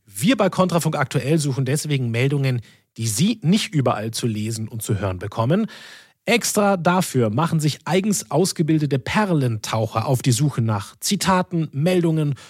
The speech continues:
Kommentaren und Artikeln, die Sie in großen journalistischen Gewässern vielleicht nicht finden.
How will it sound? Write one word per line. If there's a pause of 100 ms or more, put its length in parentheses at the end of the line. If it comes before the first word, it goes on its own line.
(140)
Kommentaren
und (100)
Artikeln, (340)
die
Sie
in
großen
journalistischen
Gewässern
vielleicht
nicht
finden.